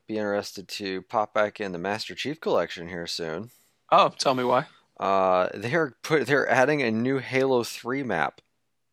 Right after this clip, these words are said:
Speaker 1: I
Speaker 2: Excuse me?
Speaker 1: I, I, exactly. So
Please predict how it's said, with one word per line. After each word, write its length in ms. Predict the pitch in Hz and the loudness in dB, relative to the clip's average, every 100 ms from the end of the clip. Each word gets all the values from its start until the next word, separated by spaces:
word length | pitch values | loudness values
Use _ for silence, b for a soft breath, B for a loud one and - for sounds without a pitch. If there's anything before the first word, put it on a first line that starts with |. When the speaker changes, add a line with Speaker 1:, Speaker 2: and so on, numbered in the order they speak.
| _ _ _ _ _ _ _ _ _ _ _ _ _ _ _ _ _ - | _ _ _ _ _ _ _ _ _ _ _ _ _ _ _ _ _ 4
Speaker 1:
I 80 | 127 | 6
Speaker 2:
Excuse 260 | 170 175 | 6 2
me? 200 | 214 226 - | -2 -6 0
Speaker 1:
I, 100 | 135 | 2
I, 200 | 131 135 - | 6 6 6
exactly. 840 | 127 110 104 120 113 - 92 73 - B B B B B B _ | 4 4 8 10 10 4 0 0 -8 B B B B B B _
So 680 | - 139 127 127 123 120 | 4 8 10 10 6 2